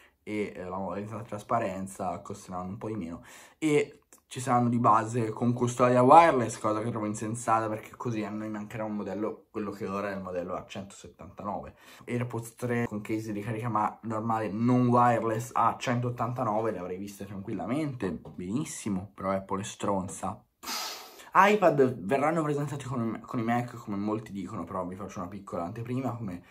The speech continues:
iPad di nona generazione che dovrebbe avere un refresh rate più alto, non so di cosa parlino sinceramente, ok, sempre il nuovo design di iPad Pro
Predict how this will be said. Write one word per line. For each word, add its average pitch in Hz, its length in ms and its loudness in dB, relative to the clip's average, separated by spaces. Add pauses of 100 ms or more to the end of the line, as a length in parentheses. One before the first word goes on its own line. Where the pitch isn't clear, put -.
(640)
iPad 143 440 2
di 123 180 0
nona 151 280 2
generazione 147 540 -2
che 165 60 -4
dovrebbe 120 320 2
avere 120 140 4
un 120 180 0
refresh 117 360 -4
rate 127 380 -2
più 120 200 0
alto, 123 500 2
non 107 160 -2
so 110 140 -2
di 107 80 -2
cosa 127 240 -4
parlino 110 360 0
sinceramente, 110 920 -6
ok, 113 500 -4
sempre 110 240 -8
il 104 60 -6
nuovo 104 180 -2
design 104 520 -6
di 85 300 -14 (200)
iPad - 260 -12
Pro 101 380 -4